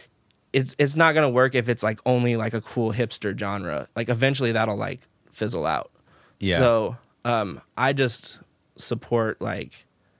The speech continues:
Speaker 1: you know, I just supported that fusion of, like, rappers kind of going in that direction. So that, sorry, to answer your question,
Speaker 2: Yeah.
Speaker 1: that was how, that was kinda how it was. It was like,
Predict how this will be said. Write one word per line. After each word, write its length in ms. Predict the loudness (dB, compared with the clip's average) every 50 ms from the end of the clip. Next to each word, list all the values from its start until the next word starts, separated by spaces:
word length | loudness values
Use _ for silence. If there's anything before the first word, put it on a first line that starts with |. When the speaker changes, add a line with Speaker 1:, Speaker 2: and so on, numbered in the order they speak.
| _ _ _ _ _ _ _ _ _ _ _ _ _ _ _ _ _ _ 0
Speaker 1:
you 100 | 2 4
know, 120 | 4 4
I 100 | 4 4
just 120 | 2 2 0
supported 540 | -2 0 2 2 2 4 4 2 0 0
that 260 | 2 2 2 0 -2 -6
fusion 460 | -4 -2 -2 -2 -2 -2 -4 -4 -4
of, 120 | -4 -4 -4
like, 180 | -4 -4 -4 -4
rappers 640 | -2 0 0 0 0 0 -2 -2 -2 -4 -6 -8 -10
kind 260 | -10 -8 -8 -6 -6
of 240 | -6 -8 -8 -10 -6
going 300 | 0 0 2 2 2 0
in 80 | -2 -2
that 160 | -2 -4 -4
direction. 600 | -4 -4 -4 -4 -4 -6 -8 -8 -8 -10 -10 -12 -8
So 140 | -2 0 4
that, 280 | 4 4 4 4 0 -6 _
sorry, 300 | -4 2 4 4 4 4 2
to 80 | 2
answer 200 | 2 2 2 2
your 80 | 0 2
question, 400 | 2 2 2 2 0 -4 -4 -4 -8 -10
Speaker 2:
Yeah. 200 | -8 -8 -8 -8 -10 _ _ _ _ _ 4
Speaker 1:
that 120 | 6 6
was 180 | 6 6 4 2
how, 220 | 4 4 4 4
that 160 | 2 4 4 4
was 120 | 4 2
kinda 220 | 2 2 2 2
how 220 | 2 2 2 2 2
it 20 | 0
was. 120 | 0 -2
It 40 | 0
was 140 | 0 0 0
like, 320 | 0 -2 -2 -4 -8 -16